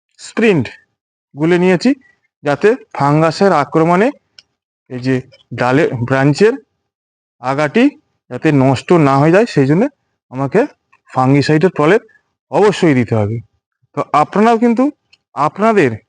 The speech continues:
গাছগুলিকে ঠিক শীতের শেষে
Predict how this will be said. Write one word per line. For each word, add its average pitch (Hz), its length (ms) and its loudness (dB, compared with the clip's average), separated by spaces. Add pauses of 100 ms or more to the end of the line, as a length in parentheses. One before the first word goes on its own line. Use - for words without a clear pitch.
(800)
গাছগুলিকে 165 720 0 (1700)
ঠিক 240 160 2 (340)
শীতের 190 340 2 (140)
শেষে 190 340 2